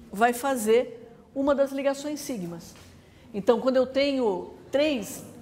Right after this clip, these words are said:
uma ligação tripla, como aqui, uma é sigma e duas são pis, como a gente tá vendo aqui. Então, não confundam quatro lobos desse orbital molecular com quatro ligações. Não são.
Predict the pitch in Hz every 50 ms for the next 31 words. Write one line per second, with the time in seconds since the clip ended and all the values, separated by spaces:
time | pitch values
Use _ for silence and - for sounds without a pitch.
0 | - - - - 214 240 240 220 208 226 220 - - 220 208 202 202 - 240 339
1 | 359 - - 185 165 165 - - - - - - 220 202 190 190 190 - - 311
2 | 349 - - - - - - - - - - - - - 359 415 403 403 403 370
3 | - - 320 320 - - - 277 233 180 180 170 165 165 165 165 - - - -
4 | - - - - 294 254 214 269 294 311 320 302 - 330 311 311 294 240 196 165
5 | - - - - - - - - - - - - - - - - 233 226 233 214
6 | 226 240 226 - - 240 220 226 233 233 247 - - - - - - - - -
7 | - - - - - - - - - - - - - - - - 208 185 - 254
8 | 254 269 254 254 294 349 403 392 - - 302 285 269 233 - - 262 269 311 339
9 | 311 247 214 196 175 175 180 185 - 240 254 277 311 294 - - 208 190 185 180
10 | 175 220 294 311 226 185 180 190 170 160 - - - - - - - - - _
11 | - - - - - - - - - - - - - - - - - - - -
12 | 185 202 226 226 226 - 214 208 196 196 196 - 180 180 180 180 170 175 170 -
13 | - 180 180 220 277 311 294 - - - 269 285 294 - - 196 208 220 - 269
14 | 269 254 320 349 339 - 220 185 185 240 277 330 311 - - 208 175 170